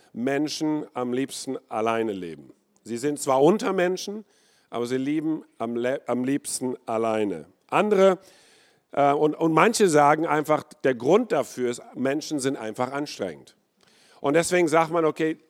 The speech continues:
lieber die Distanz halten, als sich der Anstrengung von Beziehung und der, das auf den anderen eingehen zu müssen, ähm, das ist mir zu anstrengend. Andere haben vielleicht ihre Erfahrung gemacht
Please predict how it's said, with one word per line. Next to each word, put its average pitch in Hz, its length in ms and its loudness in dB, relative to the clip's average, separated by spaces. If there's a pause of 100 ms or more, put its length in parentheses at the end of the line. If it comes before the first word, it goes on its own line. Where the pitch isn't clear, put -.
(120)
lieber 190 480 2
die 165 120 -6
Distanz 165 680 0
halten, 156 400 0
als 143 400 -4
sich 139 300 -8 (500)
der 139 280 -2
Anstrengung 160 1000 0
von 156 320 -2
Beziehung 175 640 2
und 131 160 -2
der, 135 240 0 (300)
das - 240 -2
auf 175 320 4
den 165 180 -2
anderen 185 500 -2
eingehen 170 960 0
zu 156 200 -4
müssen, 156 680 -4 (340)
ähm, 135 400 -2 (180)
das 143 220 -2
ist 143 160 -6
mir 147 240 2
zu - 320 -4
anstrengend. 98 840 -8 (120)
Andere 180 360 -2
haben 180 200 2
vielleicht 180 380 2
ihre 170 200 0
Erfahrung 170 720 0
gemacht 113 560 -6